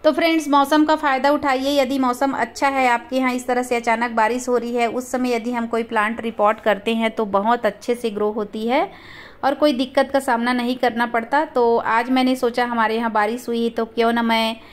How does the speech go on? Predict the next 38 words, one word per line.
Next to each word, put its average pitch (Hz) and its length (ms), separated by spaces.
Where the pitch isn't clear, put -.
जो 240 280
मैंने 233 280
परचेज़ 240 500
किए 240 220
हैं 240 180
प्लांट, 220 340
उसको 226 400
भी 247 160
मैं 220 300
आज 202 240
रिपोर्ट 208 400
कर 214 180
लेती 208 320
हूँ। 269 240
और 220 540
मैं 277 160
पोर्च 302 340
में 311 180
रिपोर्टिंग 262 520
कर 247 160
रही 247 160
हूँ, 254 160
आप 233 160
लोग 233 160
देख 226 240
रहे 233 140
होंगे। 226 520
क-, 208 520
उसका 254 260
कारण 262 360
ये 277 140
है 285 180
कि 277 140
टेरेस 254 440
में 254 160
काफ़ी 190 360
गर्मी 233 320
है 277 440